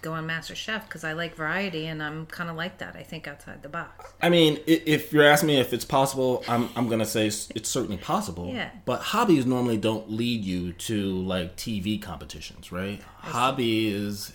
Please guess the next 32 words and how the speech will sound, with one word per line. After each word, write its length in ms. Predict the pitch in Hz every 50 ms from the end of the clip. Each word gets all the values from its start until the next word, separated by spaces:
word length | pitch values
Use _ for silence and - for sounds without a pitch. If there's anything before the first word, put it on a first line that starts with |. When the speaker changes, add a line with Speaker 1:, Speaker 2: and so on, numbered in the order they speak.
| - -
Speaker 2:
you 120 | 117 127
know, 300 | 107 90 104 110 113 87
uh, 380 | - 95 98 98 98 95 95 - - -
I 400 | 104 104 104 101 104 104 101 92 - - - -
am 120 | 110 107
a 40 | 101
high-powered 480 | - - 107 107 107 110 107 104 110
attorney, 440 | 113 104 - - 95 92 101 113 - - - - - - - _ - - -
um, 420 | 98 95 95 92 92 92 90 82 - -
which 240 | 107 104 - - 107
you, 240 | 101 98 92 82 76 76 85 78 - - - - - - - - - - -
anyway, 280 | - 120 110 92 85 87 87 - - - - -
um, 220 | 110 110 104 92 92
but 200 | 117 120 - -
y-, 340 | 117 120 120 95 82 87 92
you're 160 | 117 127 123
a 40 | 117
high-powered 420 | 113 123 127 127 131 131 131 127 123
attorney, 360 | - - 107 104 110 127 127 - - - - - - - - - - - -
and 420 | 113 117 117 117 117 117 113 113
you, 840 | 110 110 113 117 117 117 117 117 117 117 117 117 113 113 113 110 113
um, 760 | 110 107 107 104 104 104 107 107 107 104 104 104 104 104 95 - - - - - - -
you 160 | 117 120 123
buy 680 | 113 98 107 113 131 131 110 98 95 101 104 104 107 107 - - - - - - -
a 40 |
fifteen 360 | 104 - - - - 135 120 117
thousand 260 | - 113 110 110 113
dollar 160 | 110 104 104
stove 340 | 104 - - 131 131 120 104
for 100 | - 107
your 100 | 101 92
house 400 | - 90 90 90 - - -